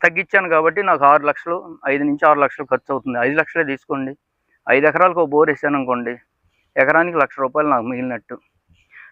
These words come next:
అంటే లక్షకు వడ్డీ ఎంత అవుతుంది? పన్నెండు వేలు. పన్నెండు వేలు ప్లస్ డిప్రిసియేషన్ కాస్ట్ ఒక రెండు వేలు కనుక వేసుకుంటే పద్నాలుగు వేల రూపాయలు per ఎకరానికి మనం సేవ్ చేసినట్టు. అందుకని మేమేం చేస్తున్నామంటే దాంట్లో ఐదు వేల రూపాయలు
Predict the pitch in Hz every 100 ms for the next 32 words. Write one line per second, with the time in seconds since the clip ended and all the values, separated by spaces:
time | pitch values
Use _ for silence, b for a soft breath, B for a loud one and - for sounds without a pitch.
0 | b 165 196 233 185 - _ - 143 -
1 | 208 180 156 160 190 180 165 160 151 143
2 | 143 139 _ _ _ - 139 143 135 139
3 | 127 - _ _ _ _ _ _ b b
4 | b b 147 180 202 202 208 208 240 -
5 | 196 - 180 _ _ _ _ _ _ _
6 | 160 160 196 196 170 185 165 156 - -
7 | - - 156 160 143 139 123 - - -
8 | 175 139 123 123 120 120 143 143 123 131
9 | 156 - 139 120 - 147 143 - 190 165
10 | 143 165 160 139 117 110 98 _ _ b
11 | b b b 160 214 214 214 185 202 208
12 | 190 165 160 147 147 185 147 151 190 190
13 | 202 196 156 156 175 185 170 160 139 135
14 | 117